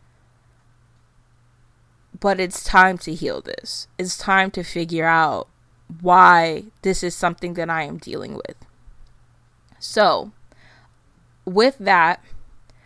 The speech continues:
a way to continue to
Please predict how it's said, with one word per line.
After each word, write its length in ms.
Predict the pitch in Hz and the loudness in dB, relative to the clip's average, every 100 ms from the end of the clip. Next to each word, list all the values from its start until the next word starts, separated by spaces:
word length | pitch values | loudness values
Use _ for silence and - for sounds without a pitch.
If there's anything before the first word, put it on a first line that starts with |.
| _ _ _ _ - | _ _ _ _ 0
a 120 | 202 | 2
way 380 | 196 233 269 302 | 4 4 4 -2
to 300 | - 269 262 | -8 -6 -6
continue 1080 | 247 240 202 - 214 226 226 226 226 214 - - | -6 -6 -6 -4 -4 -2 -2 -2 -2 -4 -8 -10
to 640 | 214 208 202 190 180 - | -8 -6 -4 -4 -6 -10